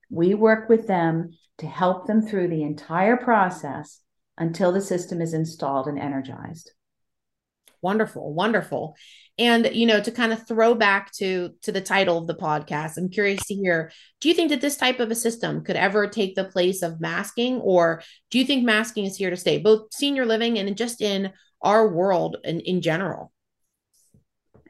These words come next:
Speaker 1: I, I think, um,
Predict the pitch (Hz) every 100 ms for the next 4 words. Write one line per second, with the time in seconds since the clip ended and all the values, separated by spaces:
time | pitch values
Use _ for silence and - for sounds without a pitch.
0 | _ _ _ _ _ _ _ - - _
1 | 165 - - 220 240 - 214 220 285 294
2 | 285 - - - - 214 196 202 196 196
3 | 202